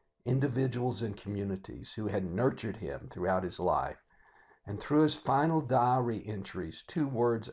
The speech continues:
echo like a heartbeat: gratitude and grace. The church lives out its mission of loving God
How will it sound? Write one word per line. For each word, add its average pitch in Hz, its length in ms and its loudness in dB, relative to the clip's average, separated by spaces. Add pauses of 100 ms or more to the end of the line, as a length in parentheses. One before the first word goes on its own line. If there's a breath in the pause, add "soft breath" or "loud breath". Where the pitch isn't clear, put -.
echo 110 340 0
like 95 300 0
a 87 80 -4
heartbeat: 78 640 -2 (640)
gratitude 120 960 -2
and 92 180 -10
grace. 71 600 -12 (1400 soft breath)
The 117 100 -4
church 180 720 4
lives 143 420 2
out 135 260 4
its 127 240 -2
mission 107 560 2
of 87 120 0
loving 139 480 2
God 113 540 2